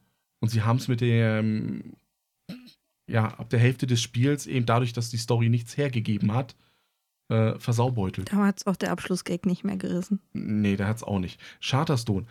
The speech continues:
Speaker 1: hat gut angefangen, aber das letzte Kapitel, das war so, äh, doof,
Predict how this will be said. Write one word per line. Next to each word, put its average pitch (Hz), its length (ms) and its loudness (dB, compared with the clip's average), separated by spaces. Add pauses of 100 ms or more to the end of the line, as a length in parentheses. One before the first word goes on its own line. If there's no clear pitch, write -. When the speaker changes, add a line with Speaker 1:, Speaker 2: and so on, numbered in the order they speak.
(120)
Speaker 1:
hat 196 200 -2
gut 120 180 0
angefangen, 131 600 0
aber 117 120 2
das 110 140 -2
letzte 127 260 -2
Kapitel, 117 560 0 (1400)
das 107 180 -2
war 117 80 2
so, 135 380 -2 (960)
äh, - 60 -8 (340)
doof, 143 460 -4